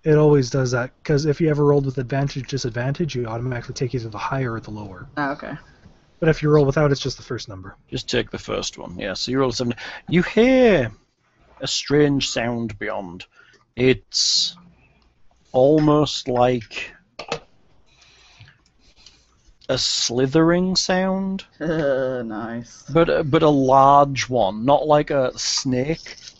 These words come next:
Speaker 3: but like something large with no legs is kind of moving around in there.
Speaker 2: Yeah, that's
Speaker 3: Uh,
Speaker 2: what
Speaker 3: you also hear quietly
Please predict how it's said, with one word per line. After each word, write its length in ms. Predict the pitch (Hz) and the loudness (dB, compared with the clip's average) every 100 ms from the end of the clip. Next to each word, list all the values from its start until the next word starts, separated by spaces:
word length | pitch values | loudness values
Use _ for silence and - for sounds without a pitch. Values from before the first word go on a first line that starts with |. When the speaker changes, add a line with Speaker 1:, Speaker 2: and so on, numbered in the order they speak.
| _ | _
Speaker 3:
but 100 | 143 | 0
like 240 | 135 135 - | 2 2 0
something 380 | 151 135 143 | -4 -2 -2
large 760 | 131 123 120 127 135 139 131 127 | -2 2 6 6 6 4 -2 -4
with 220 | 135 - | -4 -4
no 140 | 127 127 | -6 -6
legs 600 | 117 120 117 113 110 - | -2 -4 -4 -8 -10 -8
is 140 | 123 | -8
kind 200 | - 123 | -6 -6
of 80 | 117 | -6
moving 440 | 113 120 120 123 117 | -4 -4 -4 -4 -2
around 440 | 107 113 110 117 | 0 0 0 -2
in 160 | 123 123 | -2 -2
there. 260 | 131 139 - _ - - - - - - - - - - - _ _ | -2 -2 -8 _ -20 -20 -20 -20 -16 -16 -16 -20 -20 -20 -20 _ _
Speaker 2:
Yeah, 160 | 131 139 | -10 -4
that's 240 | 156 - | -2 -2
Speaker 3:
Uh, 140 | 135 | -4
Speaker 2:
what 140 | 131 - | -8 0
Speaker 3:
you 60 | |
also 520 | 156 175 185 147 180 156 | 6 6 6 2 2 2
hear 520 | - - 151 147 120 - _ _ _ _ _ _ _ _ _ _ _ - _ - - | 0 2 4 4 2 -10 _ _ _ _ _ _ _ _ _ _ _ -20 _ -20 -14
quietly 1040 | - - 165 170 170 156 - 139 113 104 | -12 2 4 6 4 4 0 -2 -2 -6